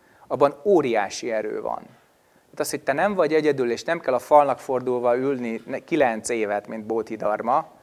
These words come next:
hát ő neki már nem kellett ahhoz segítség, de azért mégiscsak elég nagy erőfeszítés. Egyszerre csináljuk, hogy mindenki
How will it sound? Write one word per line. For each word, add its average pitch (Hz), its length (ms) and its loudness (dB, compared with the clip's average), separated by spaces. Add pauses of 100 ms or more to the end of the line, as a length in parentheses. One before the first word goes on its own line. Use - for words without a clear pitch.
(400)
hát - 180 -20
ő 143 100 -4
neki 143 220 -2
már 131 100 -2
nem 135 140 -2
kellett 110 300 0
ahhoz 110 180 0
segítség, 147 640 4
de - 160 4
azért 131 380 6 (240)
mégiscsak 131 500 0
elég 120 260 2
nagy 120 180 -2
erőfeszítés. 131 840 0 (1120)
Egyszerre 165 500 4
csináljuk, 123 680 -2 (200)
hogy 139 160 -8
mindenki 143 840 0